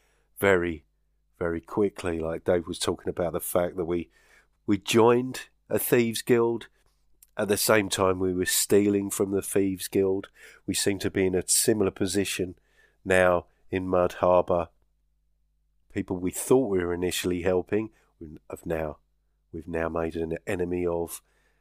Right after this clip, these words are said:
and it looks like there could be, you know, either we re-, repay some of this dowry, or, you know, we instigate this massive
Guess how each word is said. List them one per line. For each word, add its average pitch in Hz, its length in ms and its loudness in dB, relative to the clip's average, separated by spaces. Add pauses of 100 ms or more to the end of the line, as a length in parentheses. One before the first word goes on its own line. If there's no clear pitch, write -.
(200)
and 85 160 -6
it 87 140 -6
looks 87 340 -6
like 82 300 -4
there 87 140 -2
could - 340 -6
be, 82 280 -6 (1300)
you 98 80 -4
know, 85 180 0 (140)
either 98 320 2
we 92 220 0
re-, 95 220 -2 (200)
repay 113 440 2
some 98 220 0
of 90 80 0
this 87 140 -4
dowry, 82 580 -2 (760)
or, 98 360 4 (180)
you 117 220 -2
know, 87 220 0 (400)
we 104 280 4
instigate 95 720 2
this - 340 -2
massive 95 800 0